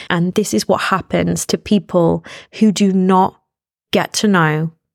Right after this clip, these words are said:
the future version of themselves.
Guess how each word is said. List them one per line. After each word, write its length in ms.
the 120
future 400
version 400
of 140
themselves. 640